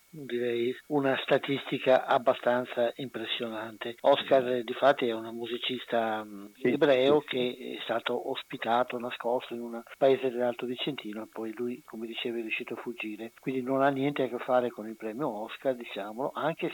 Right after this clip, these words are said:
Speaker 1: se questa
Speaker 2: <laughs> No.
Speaker 1: questa
Speaker 2: Una
Speaker 1: presentazione
Speaker 2: coincidenza.
Speaker 1: avviene, direi, a pochi giorni, perché l'Oscar è il nove, mi pare che la proiezione è prevista per l'otto, se non sbaglio.
Speaker 2: Sì, il giorno prima.
Speaker 1: Quindi il
Speaker 2: Eh,
Speaker 1: giorno
Speaker 2: Shining
Speaker 1: prima, sì.
Speaker 2: Spear. Poi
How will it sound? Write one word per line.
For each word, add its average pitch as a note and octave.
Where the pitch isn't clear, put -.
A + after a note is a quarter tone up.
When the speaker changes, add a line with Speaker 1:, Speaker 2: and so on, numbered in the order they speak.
Speaker 1:
se D3+
questa B2
Speaker 2:
<laughs> -
No. G2+
Speaker 1:
questa C3
Speaker 2:
Una -
Speaker 1:
presentazione E3+
Speaker 2:
coincidenza. F3+
Speaker 1:
avviene, F3
direi, D3
a C#3
pochi C#3+
giorni, G3
perché B2+
l'Oscar C3
è C3+
il F3+
nove, E3+
mi D3+
pare B2+
che C3
la B2+
proiezione C#3
è -
prevista C#3
per B2
l'otto, D#3
se B2+
non A2+
sbaglio. A#2
Speaker 2:
Sì, F3
il C3+
giorno F#3
prima. G#2+
Speaker 1:
Quindi F3
il G#3
Speaker 2:
Eh, -
Speaker 1:
giorno C#3
Speaker 2:
Shining -
Speaker 1:
prima, E3
sì. D#3
Speaker 2:
Spear. G3+
Poi D#3+